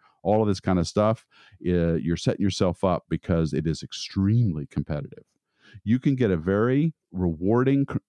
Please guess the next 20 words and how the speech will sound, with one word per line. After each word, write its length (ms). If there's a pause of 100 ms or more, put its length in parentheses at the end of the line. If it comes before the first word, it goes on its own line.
job 400
and 100
have 140
a 60
g-, 80
rewarding 600
career 500
in 200
professional 500
astronomy 640
without 440
a 60
P 220
H 220
D. 260 (300)
I 80
was 140
a 60
software 440
engineer. 520